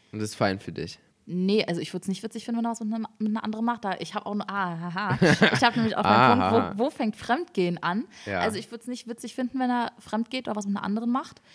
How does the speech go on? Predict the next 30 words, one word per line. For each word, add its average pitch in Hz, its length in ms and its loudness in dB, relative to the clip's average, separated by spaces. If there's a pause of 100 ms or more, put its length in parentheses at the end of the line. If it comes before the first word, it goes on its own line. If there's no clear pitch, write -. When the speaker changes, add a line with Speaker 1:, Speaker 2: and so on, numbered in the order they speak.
(340)
Speaker 2:
Ähm, 208 200 2
ich - 140 -6
würd's 214 140 -6
auch 196 60 -2
nicht 196 140 -6
witzig 208 240 -10
finden, 202 280 -6
wenn 202 120 -2
er 196 80 -2
da 190 120 -4
jetzt 190 200 -6
eine 185 100 -6
andere 185 440 -2
anmacht 233 400 -2
vor 214 140 -4
meinen 185 200 -4
Freu-, 185 360 -6
äh, 185 120 -2
vor 175 140 -8
meinen 175 200 -2
Augen. 220 320 -4 (380)
Das - 220 -12
würde 196 140 0
ich - 60 -4
jetzt 190 180 -2
auch 180 80 4
nicht 233 180 2
so 269 100 -2
geil 254 240 0
finden. 277 480 -6